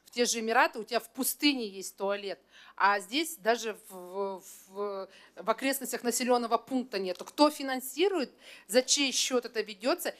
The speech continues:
и почему у нас до сих пор Божжера уже как бы, да, стала такой, а, нашей, скажем так, визитной карточкой в международном плане, но до сих пор там невозможно, только бедуинский вариант сходить в туалет.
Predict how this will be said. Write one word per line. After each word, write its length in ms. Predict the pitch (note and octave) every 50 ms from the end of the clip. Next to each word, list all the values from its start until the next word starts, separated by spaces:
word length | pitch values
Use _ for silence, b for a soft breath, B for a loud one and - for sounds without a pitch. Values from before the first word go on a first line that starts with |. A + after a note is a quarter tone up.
| B B B
и 100 | B3 A#3+
почему 540 | - B3+ B3 - - C4+ B3 C#4+ E4 E4
у 60 | C4+ A#3+
нас 220 | A#3+ A#3+ A#3 G3
до 120 | F#3 B3
сих 240 | B3+ - - C4+ -
пор 300 | - - C#4 C4+ A#3 G3+
Божжера 600 | F3+ G#3 B3+ C4 A#3 G#3 A#3 G#3+ A#3 C4 D#4 D#4+
уже 360 | D4 A#3+ G#3+ G3 A3 B3 A#3+
как 240 | A3+ - A3 G3+ F#3+
бы, 80 | G3 F#3
да, 180 | G3+ A3+ C#4+
стала 380 | - - - A3 G#3+ G#3 G3 G3
такой, 420 | - - G3 - G#3 G3+ G3 G3 B B B B B B B
а, 320 | F3+ F#3 F3+ F3+ D#3+ -
нашей, 480 | G3+ G#3+ A3 A3 - - A3+ A3 G3+ G3+
скажем 400 | - - - G#3 G3+ G3 G3 G3
так, 220 | - G3 F#3+ -
визитной 420 | G3+ B3 A#3+ C#4 D4+ - C#4 C#4 C4+
карточкой 540 | - D4 C#4 C4+ - A#3+ - - - G#3+
в 20 | G#3
международном 540 | G#3 G3+ F3+ G#3 G#3+ G3+ G3+ G3 G3+ G3+ G3+
плане, 440 | _ B3 D4 F4+ G4 F4+ C#4 A3 - _ _ _ _ _ _ _ _
но 100 | F#3+ F3+
до 80 | F#3+ G3
сих 180 | - - -
пор 260 | _ - A#3 C4+ F4 -
там 320 | - A#3 G#3+ A3 G3+ F3+
невозможно, 600 | F#3+ G#3+ G#3+ B3+ C4+ D4+ E4 E4+ C#4+ - - D#3+
только 400 | - - A#3+ C4+ C4+ - C4+ B3+
бедуинский 600 | G#3 F3 A#3 G3 A3+ A#3+ A#3+ B3+ B3+ - - A#3+
вариант 440 | G#3 A3 A3+ A#3+ G#3+ F3+ D#3 D#3 -
сходить 300 | - - E3+ D#3+ D#3 D3+ -
в 40 |
туалет. 300 | _ E3+ D#3+ D3 D3 -